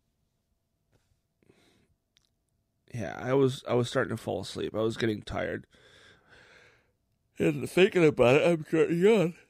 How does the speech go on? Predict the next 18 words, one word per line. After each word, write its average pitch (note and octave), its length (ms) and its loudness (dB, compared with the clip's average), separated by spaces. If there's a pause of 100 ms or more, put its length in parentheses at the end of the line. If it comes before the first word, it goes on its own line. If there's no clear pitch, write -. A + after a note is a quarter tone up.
(420)
But F#3 140 4
yeah, F#3+ 300 6
it E3 220 -2
was, E3+ 280 -2
um, C3 460 0 (1300)
it A3 80 2
was, C#4+ 260 -2
it A3+ 140 2
was, B3 240 -2
like D#3+ 160 2
I D3 60 2
said, A#2 180 0
it A#2+ 60 4
was, C3 140 4
it D3+ 140 0
was D3 160 6
entertaining. A2+ 640 2
It, A#2+ 120 -2